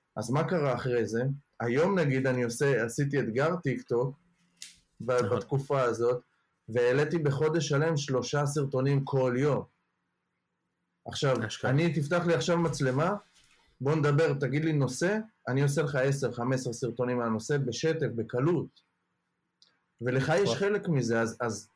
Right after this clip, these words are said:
Speaker 1: להסתכל על זה כאילו באותו זמן זה לא עבד, אני אף פעם לא מסתכל על זה ככה.
Speaker 2: נכון.
Speaker 1: אני אומר, זה
Speaker 2: לא,
Speaker 1: סקיל
Speaker 2: אני רוצה,
Speaker 1: שלמדתי,
Speaker 2: אני
Speaker 1: שהיה חשוב. אז
Speaker 2: אז
Speaker 1: עכשיו
Speaker 2: אני,
Speaker 1: תדבר
Speaker 2: אני
Speaker 1: את הצד שלך.
Speaker 2: אני חושב שה-,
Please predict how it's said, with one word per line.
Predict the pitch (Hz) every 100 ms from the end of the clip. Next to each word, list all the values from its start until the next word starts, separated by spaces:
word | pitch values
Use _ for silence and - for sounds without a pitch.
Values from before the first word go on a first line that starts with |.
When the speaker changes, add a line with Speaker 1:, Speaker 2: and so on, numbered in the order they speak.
| _ _ _ -
Speaker 1:
להסתכל | 135 139 147 143 175
על | 202
זה | 170 147
כאילו | 147 143
באותו | 131 127 127 170
זמן | 143 147 160
זה | 143 135
לא | 151 151
עבד, | 135 180 196 185 -
אני | 113 135
אף | 156
פעם | 190
לא | 190
מסתכל | 185 - 156 175
על | 170
זה | 120
ככה. | - 95 - -
Speaker 2:
נכון. | 127 127 135 113 -
Speaker 1:
אני | 135 143
אומר, | 190
זה | 185
Speaker 2:
לא, | 156
Speaker 1:
סקיל | 160
Speaker 2:
אני | 160 127
רוצה, | 135
Speaker 1:
שלמדתי, | 190 143
Speaker 2:
אני | 131 170 180 185 277 277 _ _ _
Speaker 1:
שהיה | - 156 175
חשוב. | 175 185 139 90 - _ _ _ _ _ _ _ _ _ -
אז | 139 135
Speaker 2:
אז |
Speaker 1:
עכשיו | 139 214
Speaker 2:
אני, | 143 135
Speaker 1:
תדבר | 123
Speaker 2:
אני | 131 127
Speaker 1:
את | 131
הצד | -
שלך. | 156 139 113 - - 135
Speaker 2:
אני | 160
חושב | 226
שה-, | 196 139